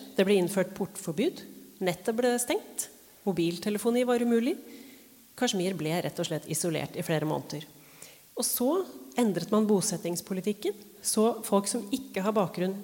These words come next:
i Kashmir kan kjøpe seg i land i Kashmir og flytte dit. Så man kan endre sammensetningen av Kashmir.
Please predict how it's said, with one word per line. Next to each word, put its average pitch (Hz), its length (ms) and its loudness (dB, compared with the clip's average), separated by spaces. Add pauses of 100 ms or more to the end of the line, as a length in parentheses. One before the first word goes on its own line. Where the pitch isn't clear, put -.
i 185 80 -6
Kashmir 208 420 -4 (140)
kan 226 140 -2
kjøpe 196 400 -2
seg 175 200 0
i 156 240 -6
land 190 360 0
i 185 120 -4
Kashmir 165 420 -6
og 175 60 -10
flytte 196 280 -8
dit. - 300 -18 (120)
Så - 100 -8
man 175 120 -2
kan 196 160 -2
endre 175 480 -4
sammensetningen 160 760 -4
av 160 80 -8
Kashmir. 165 360 -8